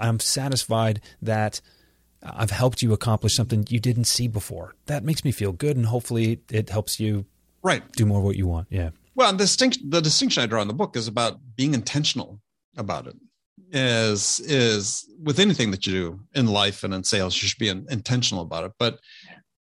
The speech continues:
Speaker 2: excuse me, is, is being intentional about how you provide value to the buyer, right? Is so, yeah, I sort of pose the question to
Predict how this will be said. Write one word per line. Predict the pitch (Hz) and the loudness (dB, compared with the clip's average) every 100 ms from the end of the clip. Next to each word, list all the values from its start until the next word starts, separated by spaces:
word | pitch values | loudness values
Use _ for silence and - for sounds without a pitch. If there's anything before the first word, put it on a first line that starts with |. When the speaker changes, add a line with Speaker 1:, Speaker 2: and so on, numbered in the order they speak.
| _ _ | _ _
Speaker 2:
excuse | - 202 131 | -2 0 2
me, | |
is, | 120 - | 2 0
is | 175 127 | 0 2
being | 175 262 | 4 4
intentional | 220 160 185 | 4 2 2
about | 143 135 - | 0 0 -2
how | - 117 143 | -4 0 0
you | 160 | 0
provide | 151 104 87 107 101 | -4 -4 -2 -2 -2
value | 101 127 135 92 | 0 0 -2 -4
to | - | -4
the | 107 | -2
buyer, | 123 170 - _ _ _ _ _ _ _ _ _ _ - | -2 -2 -6 _ _ _ _ _ _ _ _ _ _ -4
right? | 120 170 | -2 -2
Is | 160 147 135 127 | 0 4 4 4
so, | - - 143 127 123 - _ _ _ _ _ _ _ - | 2 4 4 4 0 -8 _ _ _ _ _ _ _ -4
yeah, | 151 | 0
I | 120 | 0
sort | 131 101 | 0 -2
of | - _ - | -4 _ 0
pose | 151 127 | 0 0
the | 113 | -4
question | 110 98 113 104 | -4 -2 -2 0
to | 117 104 104 98 | 2 2 2 -2